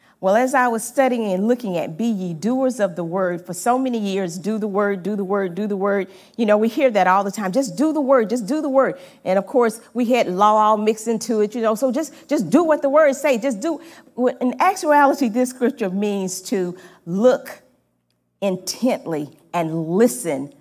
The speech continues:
to the word. Listen to the word. And because Paul couldn't be, not Paul, but Peter could not possibly, Peter, James,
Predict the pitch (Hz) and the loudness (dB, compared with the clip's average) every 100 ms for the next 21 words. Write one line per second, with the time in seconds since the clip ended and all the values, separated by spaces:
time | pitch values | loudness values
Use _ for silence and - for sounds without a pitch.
0 | _ - 196 165 156 156 - - - _ | _ 0 0 0 -2 -4 -6 -14 -20 _
1 | _ _ _ _ _ _ _ _ _ 160 | _ _ _ _ _ _ _ _ _ -4
2 | 196 269 285 - 285 269 262 - 269 240 | 0 2 0 0 2 2 -4 -4 -2 -2
3 | 220 202 - - 170 185 180 185 139 123 | -2 -6 -8 -6 0 2 2 2 0 -8
4 | - - _ _ - - 190 196 - 226 | -14 -20 _ _ -18 -2 -2 0 -2 -2
5 | - 240 214 - _ - 302 302 277 247 | 2 2 2 -6 _ -6 2 4 4 0
6 | - - 381 269 185 185 196 208 - 226 | -8 -6 -4 -2 -2 -2 -2 -4 -2 0
7 | 196 180 160 - 320 240 - 285 202 - | 2 2 0 -2 -2 -2 -2 -4 -4 -6
8 | - 302 330 - 165 147 165 - 180 180 | -6 -4 -4 -6 -8 -8 -8 -12 -10 -8
9 | 175 165 170 | -4 -4 -6